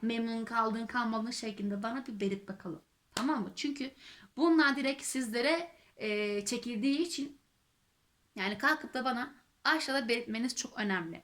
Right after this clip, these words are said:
Yani şunu şöyle yap, bunu böyle yapma veya böyle güzel olmuş gibi gibi. Çünkü ben yorumlarınızı dikkate alarak da videoları çektiğim doğrultusunda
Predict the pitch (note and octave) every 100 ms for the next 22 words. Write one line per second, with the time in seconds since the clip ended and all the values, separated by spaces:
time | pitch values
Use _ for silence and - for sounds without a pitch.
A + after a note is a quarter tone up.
0 | _ - - - A3+ G#3 A3 G#3+ G#3+ G#3
1 | - G#3+ G3+ G#3 G3+ G3+ G3+ G#3 G3+ G#3
2 | G3+ F#3+ G#3+ G#3+ G#3 G3+ A3 G#3+ A3 A3
3 | A3 - G#3+ G3+ A3+ F#4 - - - -
4 | - _ - F4+ F4 D4 D#4+ - B3 C4+
5 | C#4 C#4 C4+ C4 A#3+ B3 - C4 - C#4+
6 | D4+ - _ _ _ A3+ B3+ C#4+ B3 -
7 | C#4 F4 - - _ - D4 C#4 B3+ G#3+
8 | G#3 C#4 C#4 G3 G3+ B3 C#4+ - D#4+ D#4+
9 | E4+